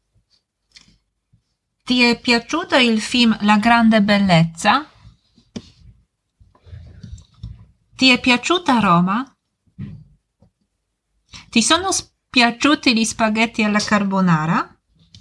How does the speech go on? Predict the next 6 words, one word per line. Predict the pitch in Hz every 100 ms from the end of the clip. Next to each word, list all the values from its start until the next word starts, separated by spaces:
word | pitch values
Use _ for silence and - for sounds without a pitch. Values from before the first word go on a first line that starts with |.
| - - _ _ _ _ _ _ _ _ _ _
Ti | 214
sono | - 247 240
piaciute | 226 226 - 262 254
le | 240 226
montagne | 220 220 269 254 214
italiane? | 202 190 185 190 180 170 - -